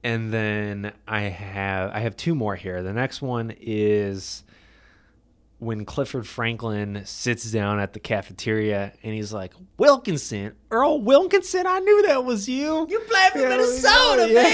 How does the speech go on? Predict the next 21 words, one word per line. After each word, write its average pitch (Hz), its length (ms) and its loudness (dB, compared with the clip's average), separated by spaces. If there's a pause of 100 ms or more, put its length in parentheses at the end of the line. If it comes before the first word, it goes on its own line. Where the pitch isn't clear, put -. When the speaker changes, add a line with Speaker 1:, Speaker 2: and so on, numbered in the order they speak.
Speaker 2:
baby." 262 240 6
Speaker 1:
<laughs> - 40 -10
You 285 60 -8
went 262 120 2
all 247 160 4
pro 302 440 6
if 277 80 -4
you 240 120 6
didn't, 214 460 4
or 208 140 6
all 202 160 8
state 233 320 -2
if 254 140 -4
you 190 120 2
didn't 196 200 0
get, 175 420 -2
beat 185 140 6
up 180 160 4
them 170 180 0
cops. 277 600 -8
Speaker 2:
Yeah. 147 100 -8